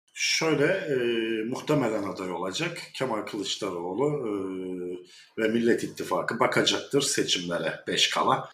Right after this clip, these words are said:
En son noktada Kemal Kılıçdaroğlu kazanabilecek noktadaysa, ki şu anda bizim anketlerimizde kazanabilecek noktada,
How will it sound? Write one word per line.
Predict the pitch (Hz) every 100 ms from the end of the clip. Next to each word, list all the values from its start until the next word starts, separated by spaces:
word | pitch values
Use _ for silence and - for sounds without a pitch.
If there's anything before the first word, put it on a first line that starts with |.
| -
En | 98
son | 87 80 78
noktada | 76 - 98 147
Kemal | 147 127 113
Kılıçdaroğlu | - 113 - 104 92 87
kazanabilecek | - 110 117 107 104 98 98 98
noktadaysa, | 92 - 87 80 80 78 -
ki | -
şu | - 92
anda | 80 85
bizim | 95 87
anketlerimizde | 78 - 78 - 76 78 -
kazanabilecek | - 90 90 85 82 82 - -
noktada, | 69 - - - 151